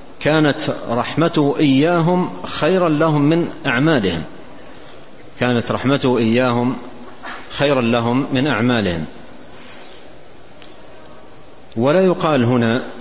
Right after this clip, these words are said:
إن ذلك من أجل أن الملك ملك الله سبحانه وتعالى، فتصرفه في ملكه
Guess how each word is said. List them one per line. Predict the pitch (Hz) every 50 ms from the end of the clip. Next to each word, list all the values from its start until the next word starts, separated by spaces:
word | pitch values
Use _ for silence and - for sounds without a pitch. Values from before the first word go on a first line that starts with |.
| - - - - - - - - -
إن | 131 127 123 120 117 117 113 113 101 - - - - - - - - - - - - - - - - - - - - -
ذلك | 101 120 131 131 123 120 117 - 131
من | 117 113 113 110 127
أجل | - 143 131 107 120 120 113 117 - - -
أن | 127 127 120 117 117 113 110 110 107 110 - - - - - - - - - - - - - - - - - - - - - - - - -
الملك | 131 123 117 113 110 107 107 107 113 131 143 147 135 120 - - - - - - - - - - - - - - - - - -
ملك | 123 135 143 139 - - -
الله | 120 117 120 123 120 110 110 107
سبحانه | 101 - 113 104 92 - 131 120 113 110
وتعالى، | 107 104 - - 101 104 117 113 107 110 110 - - - - - - - - - - - - - - - - - - - - - - - - - - - - - - - - - - - - - - -
فتصرفه | 131 120 - 135 120 - - 127 110 120 139 135 - 131 120 113 110
في | 101 - 117 110 107 107 110 -
ملكه | 123 131 135 135 120 - - 117